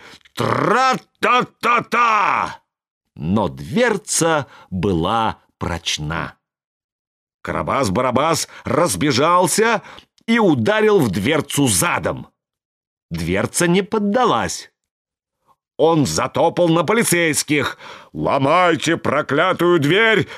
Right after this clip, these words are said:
именем Тарабарского короля!» Полицейские ощупывали друг у друга, кто нашлепку на носу, кто шишку на голове.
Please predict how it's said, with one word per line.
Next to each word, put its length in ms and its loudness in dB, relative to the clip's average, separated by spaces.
именем 560 2
Тарабарского 880 0
короля!» 880 0
Полицейские 880 0
ощупывали 760 0
друг 340 0
у 60 2
друга, 540 0
кто 300 2
нашлепку 800 0
на 120 2
носу, 560 0
кто 280 0
шишку 800 2
на 180 2
голове. 640 0